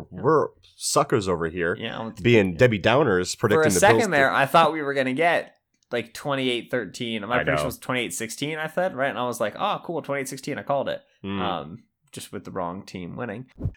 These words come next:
Speaker 2: The Bills had a top five easiest schedule in D V O A history going back to nineteen eighty-six. The Bills were the worst five and one team in D V O A history. I called them paper tigers. I cannot stand up and say this is a, this is a defining win.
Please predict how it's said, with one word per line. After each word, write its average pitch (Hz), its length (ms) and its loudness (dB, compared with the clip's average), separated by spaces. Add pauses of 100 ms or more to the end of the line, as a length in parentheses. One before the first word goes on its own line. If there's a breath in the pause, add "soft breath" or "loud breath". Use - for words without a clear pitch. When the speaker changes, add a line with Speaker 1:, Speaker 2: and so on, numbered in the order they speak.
(100)
Speaker 2:
The 120 100 4
Bills 139 240 6
had 131 140 6
a 98 80 4
top - 320 2
five 131 480 6
easiest 113 520 0
schedule 107 360 4
in 90 80 -2
D 110 140 2
V 107 140 2
O 104 100 6
A 98 40 4
history 98 320 0
going 95 240 0
back 92 180 2
to - 80 -10
nineteen 90 360 0
eighty-six. 80 680 -2
The 113 100 4
Bills 123 320 6
were 110 140 2
the 110 220 2
worst 101 800 2 (180)
five 113 320 6
and 110 160 2
one 107 200 6
team 98 360 0 (120)
in 90 180 0
D 104 180 -2
V 95 160 4
O 95 140 8
A 87 120 4
history. 82 520 -6 (220)
I 110 200 6
called 117 300 6
them 101 140 4
paper 101 300 0
tigers. 73 560 0
I 104 160 2
cannot 104 400 2
stand 95 380 2
up 92 180 2
and 85 160 -4
say 90 360 4 (280 loud breath)
this 104 220 4
is 95 160 0
a, 90 60 2
this 101 240 -2
is 90 100 -2
a 87 60 4
defining 120 720 4
win. 92 280 2